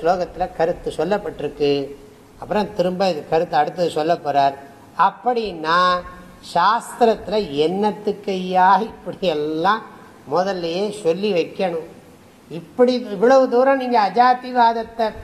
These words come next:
பிடிச்சுன்னு பேசுகிறீர்களே, அப்பன்னா சாஸ்திரத்துல என்னத்துக்கு ஜாதிவாதம் சொல்லப்பட்டது அப்படிங்கிற கேள்வி அங்க கேட்கப்பட்டது இல்லையா? அத்வைத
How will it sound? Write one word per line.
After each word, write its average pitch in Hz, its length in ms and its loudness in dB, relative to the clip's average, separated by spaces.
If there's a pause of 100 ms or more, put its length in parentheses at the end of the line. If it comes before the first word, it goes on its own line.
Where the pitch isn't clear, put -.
பிடிச்சுன்னு 226 480 -4
பேசுகிறீர்களே, 202 1160 0 (400)
அப்பன்னா 208 440 -2 (180)
சாஸ்திரத்துல 247 720 4
என்னத்துக்கு 240 640 0
ஜாதிவாதம் 247 760 4
சொல்லப்பட்டது 226 880 0 (880)
அப்படிங்கிற 220 580 -2
கேள்வி 240 340 2
அங்க 220 220 2
கேட்கப்பட்டது 226 600 2
இல்லையா? 214 300 0
அத்வைத 220 380 -2